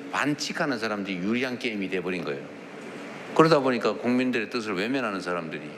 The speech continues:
악의적인 사람들이 또 우세를 점하는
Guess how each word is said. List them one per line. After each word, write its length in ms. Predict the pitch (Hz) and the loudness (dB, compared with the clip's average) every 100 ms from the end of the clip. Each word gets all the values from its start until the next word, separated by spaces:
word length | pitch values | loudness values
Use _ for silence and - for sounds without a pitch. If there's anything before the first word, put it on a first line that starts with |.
| - - - - - - - - | -14 -14 -14 -14 -12 -12 -4 2
악의적인 560 | - 110 139 143 123 | 4 4 4 2 2
사람들이 520 | 95 92 90 82 82 76 | 0 0 0 -2 -4 -2
또 80 | 87 | -2
우세를 400 | 101 135 135 98 | 0 2 0 -2
점하는 440 | 82 76 76 80 | -4 -4 -4 -6